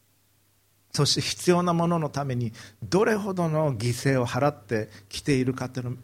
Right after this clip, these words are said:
お見せにならないんです。神は本当に奥ゆかしい方なんです。だから我々はそれをお察ししなければならない。救い主イエス・キリストがこの地上に来るために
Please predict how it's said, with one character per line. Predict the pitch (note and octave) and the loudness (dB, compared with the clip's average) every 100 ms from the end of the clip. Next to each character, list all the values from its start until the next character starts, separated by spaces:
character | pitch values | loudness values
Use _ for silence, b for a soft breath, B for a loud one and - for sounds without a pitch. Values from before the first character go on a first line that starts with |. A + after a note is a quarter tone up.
| C#3+ | -2
お | |
見 | D#3+ | 0
せ | F3 F#3 | -2 -4
に | D3+ | -2
な | D3 | -2
ら | F3 | -2
な | D3+ | -4
い | G2 | -6
ん | E2+ | -10
で | |
す。 | - - _ _ _ _ _ _ | -14 -20 _ _ _ _ _ _
神 | - F#3 F#3 D#3+ | -8 -2 0 2
は | D3+ C#3 | 2 0
本 | - D3+ F3 - | -2 -4 -4 -6
当 | F3+ | -2
に | E3+ | 2
奥 | D3+ D3 E3+ | 2 2 0
ゆ | E3 | 0
か | D#3+ | -2
し | D3+ D#3+ | -4 -4
い | C#3 | -4
方 | - G#2+ G2+ | -6 -8 -8
な | F#2+ | -10
ん | - | -14
で | |
す。 | - - _ _ _ _ _ _ _ _ | -18 -20 _ _ _ _ _ _ _ _
だ | D3 | -6
か | D#3+ | -4
ら | C3 | -2
我 | C3+ C#3+ | 0 2
々 | D3 | 2
は | C#3+ | 0
そ | C#3 C#3+ | 0 0
れ | C#3+ | 0
を | C3 B B B _ _ - | -2 B B B _ _ -4
お | C#3 | -2
察 | - D#3 | 0 0
し | - - | 0 0
し | - G3 | 0 0
な | G3 | 0
け | D#3 | -2
れ | C3+ | -4
ば | A2 | -4
な | G#2+ E2+ | -6 -6
ら | F2 | -10
な | - - | -12 -16
い。 | - _ _ _ _ _ _ _ _ _ _ _ _ _ _ _ _ _ _ _ _ | -20 _ _ _ _ _ _ _ _ _ _ _ _ _ _ _ _ _ _ _ _
救 | - - D3 | -12 0 4
い | C#3 | 4
主 | C3 A#2+ C3+ | 2 0 2
イ | C#3+ | 4
エ | |
ス・ | C3 - | 4 -2
キ | C3 C3 | -2 0
リ | B2+ | 0
ス | - | -2
ト | B2 | -2
が | B2 | -2
こ | B2+ C3+ | -2 -4
の | C#3 | -2
地 | B2+ - B2+ | 0 0 2
上 | D3+ D3+ | 2 2
に | D3+ | 0
来 | - D#3 | -2 -2
る | D3+ | -2
た | B2+ | -2
め | B2+ A#2+ | -4 -2
に | A2+ | -4